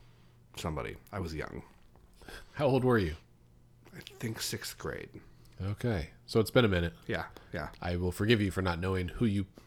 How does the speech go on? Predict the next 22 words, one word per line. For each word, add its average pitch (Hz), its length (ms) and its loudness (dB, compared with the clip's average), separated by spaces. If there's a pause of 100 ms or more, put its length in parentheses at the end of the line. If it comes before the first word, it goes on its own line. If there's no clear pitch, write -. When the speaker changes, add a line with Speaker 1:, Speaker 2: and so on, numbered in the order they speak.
(100)
Speaker 2:
who 143 80 6
you 131 140 8
were 127 220 8
in 85 120 2
this 90 300 -4 (220)
pivotal, 110 580 4 (220)
<coughs> - 220 -20
seminal, 123 640 6 (420)
<coughs> - 720 4
dramatic 113 440 4
moment. 95 380 0 (240)
Speaker 1:
Yeah, 82 500 4
I 87 80 0
was 82 380 -2 (300)
one 95 260 2
of 82 180 0
the, 76 260 -2 (400)
one 92 140 -2
of 82 100 -4
those 78 400 -4 (140)
explorer 73 680 -6
type - 300 -6